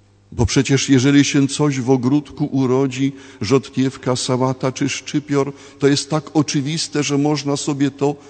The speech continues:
wyhodowawszy wcześniej, wyrwać i spożyć. Czy nie w całej rolniczej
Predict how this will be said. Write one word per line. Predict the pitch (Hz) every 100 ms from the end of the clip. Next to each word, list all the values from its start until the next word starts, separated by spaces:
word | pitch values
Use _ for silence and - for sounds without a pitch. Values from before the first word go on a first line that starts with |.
| -
wyhodowawszy | 98 120 170 170 143 135 123 160 - - 135
wcześniej, | - - 151 - - 147 147 - - - -
wyrwać | 82 147 165 156 156 143 - - - -
i | 165
spożyć. | - - 143 139 107 104 - - - - _ - _ _ _ _ _ _ _ _
Czy | - 127
nie | 123
w | 117
całej | - - 143 131 95 95 95 101 - -
rolniczej | 101 113 117 117 139 - 127 120 117